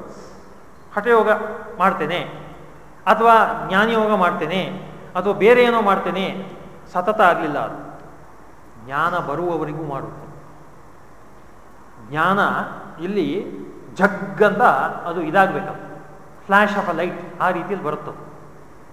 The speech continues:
ತಕ್ಷಣ ಅದು ಗೊತ್ತೇ ಆಗೋಲ್ಲ ನಿಮಗೆ ಹಾಗೆ ಅಂತ.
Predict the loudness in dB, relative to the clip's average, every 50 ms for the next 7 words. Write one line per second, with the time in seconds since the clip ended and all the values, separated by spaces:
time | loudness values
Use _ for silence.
0 | -20 -20 -20 -20 -20 -16 -6 -2 -2 -2 -2 0 2 4 6 6 6 4 2 -2
1 | -2 -2 -4 2 6 8 10 10 10 8 6 4 4 0 -2 -4 -6 -8 -10 -10
2 | -12 -14 -14 -16 -16 -18 -18 -18 -18 -10 -2 2 2 2 2 2 -4 -6 -6 -8